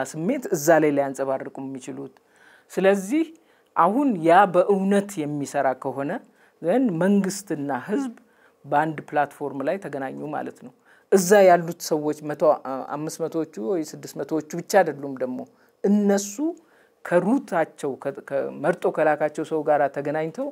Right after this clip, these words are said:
ያንን ዊዝደም፣ ያንን ኮንሰርን፣ ያንን ሪሶርስ እዛ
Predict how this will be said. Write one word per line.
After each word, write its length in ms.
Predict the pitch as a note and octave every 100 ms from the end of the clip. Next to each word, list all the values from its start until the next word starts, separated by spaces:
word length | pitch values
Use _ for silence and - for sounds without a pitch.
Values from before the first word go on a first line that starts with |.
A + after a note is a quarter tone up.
| - _ - D#3
ያንን 540 | E3+ F#3+ A3 A3+ A#3+ G3
ዊዝደም፣ 480 | G#3+ G#3+ G3+ A#3+ B3+
ያንን 420 | F3+ D#3 G3 A#3 A#3
ኮንሰርን፣ 540 | G3+ F#3+ - C4 B3
ያንን 340 | E3 E3 G3+ G3
ሪሶርስ 440 | F#3+ - C#4 - - _ - _ _ _ -
እዛ 180 | C#3+